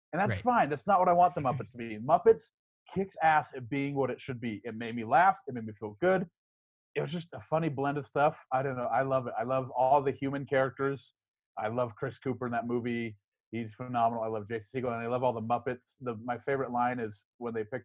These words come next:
Speaker 1: up everybody in the montage and the dog's in the back seat. Like,
Speaker 2: <laughs>
Speaker 1: "Hey, why, why didn't I get a montage?"
Speaker 2: <laughs>
Speaker 1: "Hey, Ralph, you wanna join the team?"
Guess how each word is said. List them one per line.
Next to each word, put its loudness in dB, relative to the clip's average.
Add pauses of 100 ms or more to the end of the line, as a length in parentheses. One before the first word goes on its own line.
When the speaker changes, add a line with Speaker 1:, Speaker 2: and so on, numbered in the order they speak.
Speaker 1:
up -4
everybody -4
in -6
the -10
montage -2
and -12
the -12 (100)
dog's 2
in -10
the -6
back -2
seat. -8
Like, -4
Speaker 2:
<laughs> -12 (200)
Speaker 1:
"Hey, 6
why, 8
why 4
didn't 0
I 6
get 2
a 0
montage?" 0 (220)
Speaker 2:
<laughs> 6 (640)
Speaker 1:
"Hey, 2
Ralph, 6 (160)
you -2
wanna 4
join 2
the -2
team?" -4